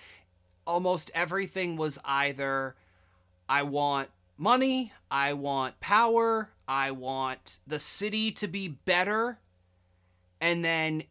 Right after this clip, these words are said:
it was him finally saying that he doesn't, he doesn't really care about, like, the city. Like, a lot of it, I'm not saying all of it, but a lot of it, he kept saying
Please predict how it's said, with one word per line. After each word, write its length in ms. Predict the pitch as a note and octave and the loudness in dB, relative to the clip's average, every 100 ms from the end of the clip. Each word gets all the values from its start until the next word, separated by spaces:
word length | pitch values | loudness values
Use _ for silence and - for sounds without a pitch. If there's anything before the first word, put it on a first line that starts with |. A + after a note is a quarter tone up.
| - | -6
it 240 | E3 - | -4 -4
was 640 | D3+ D3+ D3 C#3+ C#3 C3 - | -2 0 0 0 -2 -6 -6
him 400 | D#3 F3 E3 D3+ | -2 0 0 -4
finally 800 | D#3 D3 D#3 D3+ C#3+ C#3 C3+ C3 | 0 0 0 -2 -4 -4 -4 -6
saying 800 | - D3 C#3 C3 B2+ B2 B2 - _ _ _ _ _ _ _ _ _ | -4 -2 0 0 -4 -6 -10 -14 _ _ _ _ _ _ _ _ _
that 220 | C3 D3 D3 | -2 -2 -2
he 180 | E3+ | -4
doesn't, 480 | D3 E3 D3 E3 D3 _ - | 4 4 4 2 -2 _ -12
he 160 | F3 | 0
doesn't 320 | F#3+ F3 G3+ | 4 4 2
really 240 | F3 E3+ D#3+ | 0 0 -2
care 480 | - D3+ D3 C#3+ C#3 | -4 0 2 2 0
about, 320 | C3 C3+ C3+ | 2 2 2
like, 220 | C3 - | -2 -6
the 80 | B2+ | -4
city. 400 | - D#3+ C3+ A#2+ | -2 0 -2 -4
Like, 160 | B2 C#3+ | -6 0
a 40 | |
lot 300 | D#3 E3 F#3 | 4 4 4
of 140 | D3+ | 0
it, 100 | B2+ | -2
I'm 80 | B2+ | -4
not 120 | D3 D3 | -6 -6
saying 180 | D#3 | -6
all 220 | C#3 C3+ C3+ | -4 -4 -6
of 100 | A#2+ | -8
it, 80 | |
but 120 | A#2 C3 | -8 -6
a 40 | |
lot 340 | B2+ B2+ C#3 | -2 0 2
of 140 | D3 C3+ | 0 -4
it, 200 | C#3 - | -6 -6
he 140 | C#3+ | -12
kept 380 | - D3+ D3 - | -10 -6 -6 -8
saying 640 | - - C#3 C3 B2+ B2 | -10 -6 -2 -2 -4 -8